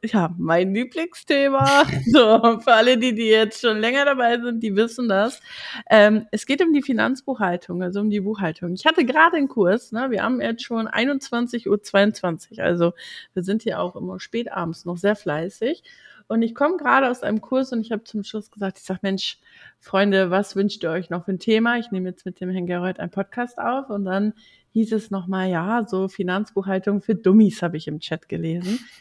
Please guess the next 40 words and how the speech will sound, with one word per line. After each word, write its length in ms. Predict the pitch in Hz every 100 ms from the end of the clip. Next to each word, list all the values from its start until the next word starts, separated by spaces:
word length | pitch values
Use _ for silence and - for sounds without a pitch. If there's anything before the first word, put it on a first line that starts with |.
| _ _ _
Wir 100 | 180
haben 100 | 220
heute 200 | 240 226
so 120 | 220 202
den 220 | 208 -
Einstieg 480 | 196 226 - 196 -
gemacht 360 | 165 170 -
und 280 | - 185 - - - 196
es 160 | - 208
ist 160 | 269 320
ja 180 | 285
immer 240 | 277 294 277
so, 360 | 294 302 330 _ _ _ _ _ _ - 214
viele 240 | 262 285
sind 180 | 226 233
jetzt 160 | 208
auch 120 | 185 180
gerade 240 | 190 185
gestartet 560 | 165 - 190 240 285 269
mit 140 | 262
ihrer 280 | 262 254 -
Ausbildung, 720 | 254 262 - 262 269 277 294 - 190
ne? 240 | 240 320
Oder 460 | - 196 170 180 196
wir 160 | 185
haben, 440 | 190 175 175 175 -
ähm, 480 | 180 180 175 175 175 _ - _ -
diejenigen, 480 | 202 190 190 180 175
die 120 | 180
zum 160 | - 185
Beispiel 260 | 185 -
extern 500 | 254 - - 233 226
sind, 240 | 208 208 196
die 60 |
gar 180 | 180 185
keinen 180 | - 185
Unterricht 500 | 196 208 190 180 -
haben 260 | 190 180
oder 180 | 175 170
sonstiges. 600 | 185 220 - 254 262 302